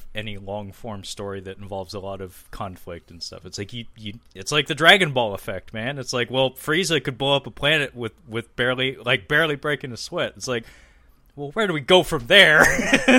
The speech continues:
It's like, it's like, well, I think it would probably be a good idea if we stopped talking about par-,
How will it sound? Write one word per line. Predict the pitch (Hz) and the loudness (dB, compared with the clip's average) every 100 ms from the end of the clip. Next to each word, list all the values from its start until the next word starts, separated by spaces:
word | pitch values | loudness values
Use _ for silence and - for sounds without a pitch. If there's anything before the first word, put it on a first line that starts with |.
| - | 6
It's | 262 240 - 226 - | 4 2 -2 -8 -8
like, | 247 240 233 392 - - - | -2 -2 -2 -12 -6 -2 -2
it's | 131 - | 0 0
like, | 143 131 | 0 -4
well, | 151 | -2
I | 143 | -2
think | - 190 | -2 -4
it | 190 | -6
would | 180 | -8
probably | 190 170 170 | -6 -6 -6
be | 170 | -8
a | 139 | -8
good | 147 | -6
idea | 143 120 131 | -6 -6 -6
if | 139 - | -8 -10
we | |
stopped | 120 - 123 - | -10 -8 -8 -8
talking | 131 127 | -12 -10
about | 120 101 - | -12 -12 -14
par-, | - 117 | -14 -12